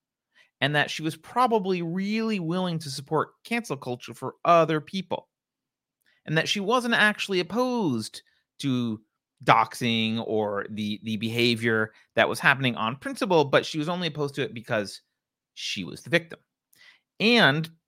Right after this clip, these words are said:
people probably suspected, I imagine many of us suspected, that she was using her victim status to propagate a political narrative on M S N B C, painting the left as innocent victims and people opposed to the left as the irrational, crazy,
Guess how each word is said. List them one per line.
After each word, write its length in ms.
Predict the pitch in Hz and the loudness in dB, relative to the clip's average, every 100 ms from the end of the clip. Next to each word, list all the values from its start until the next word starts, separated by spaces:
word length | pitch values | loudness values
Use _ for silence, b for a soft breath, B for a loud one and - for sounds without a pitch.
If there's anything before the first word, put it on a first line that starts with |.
| - | -2
people 240 | 123 113 | 0 0
probably 560 | - 104 98 92 92 87 | -2 -2 -2 -4 -6 -6
suspected, 580 | - 85 - 80 - | -10 -12 -8 -8 -4
I 80 | 120 | -2
imagine 420 | 92 95 90 98 | -2 -4 -6 -6
many 240 | 92 90 92 | -6 -6 -6
of 100 | 92 | -6
us 100 | 92 | -8
suspected, 540 | - - 139 156 208 | -10 -2 2 2 0
that 120 | 185 139 | -2 -2
she 140 | 214 | -2
was 180 | 202 175 | -2 -2
using 220 | 208 214 | -2 0
her 100 | 208 | -2
victim 320 | 175 220 214 | 0 -2 -2
status 520 | 202 185 147 135 - b b b - | -2 4 4 4 -2 b b b -10
to 80 | - | -8
propagate 520 | - 196 180 170 170 156 | 2 4 4 2 0 0
a 40 | |
political 420 | 147 139 139 135 | -4 0 0 0
narrative 440 | 139 165 208 151 139 | 0 4 6 6 6
on 160 | 135 | 4
M 180 | 101 117 | 4 2
S 160 | 120 - | 0 0
N 140 | 107 | -2
B 100 | 107 | -2
C, 520 | 131 - 226 127 - _ _ _ _ _ _ - | -6 -2 2 2 0 _ _ _ _ _ _ 2
painting 380 | 156 143 147 131 | 4 4 2 0
the 80 | 117 | 4
left 280 | 123 123 | 4 2
as 140 | 110 104 | -6 -4
innocent 320 | 104 - - | -6 -8 -8
victims 520 | 165 160 - 220 - _ _ _ _ _ _ _ _ _ _ _ _ _ _ _ _ - | -2 -2 0 -2 -4 _ _ _ _ _ _ _ _ _ _ _ _ _ _ _ _ 0
and 520 | 120 117 113 113 107 | 2 4 2 -2 -4
people 220 | 151 131 | -4 -2
opposed 460 | 117 143 156 160 - | -2 2 4 2 -2
to 60 | 135 | -6
the 100 | 135 | 0
left 280 | 131 151 | 0 0
as 120 | 110 107 | -8 -8
the 80 | |
irrational, 440 | 104 107 110 - 110 | -6 -2 -2 -2 -8
crazy, 720 | - - 113 107 104 107 107 | -8 -6 -4 -2 -4 -6 -8